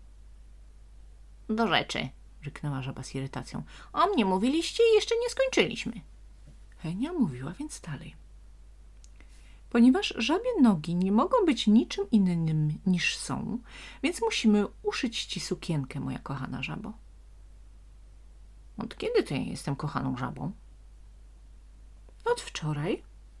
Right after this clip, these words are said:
"Aha. No i co z tą sukienką?" "Będzie to długa, wieczorowa suknia.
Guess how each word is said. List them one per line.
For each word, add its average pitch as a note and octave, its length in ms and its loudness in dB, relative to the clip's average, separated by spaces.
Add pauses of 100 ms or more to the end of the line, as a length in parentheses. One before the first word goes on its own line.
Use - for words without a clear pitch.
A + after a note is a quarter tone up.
(680)
"Aha. G#3+ 840 -2 (560)
No F3 60 -4
i F3 80 -2
co G3 120 -2
z - 60 -6
tą C#4 120 -2
sukienką?" E4 460 -4 (1120)
"Będzie F3+ 380 2
to D#3 200 -4
długa, A#3+ 540 0
wieczorowa D#3 560 -4
suknia. - 440 -10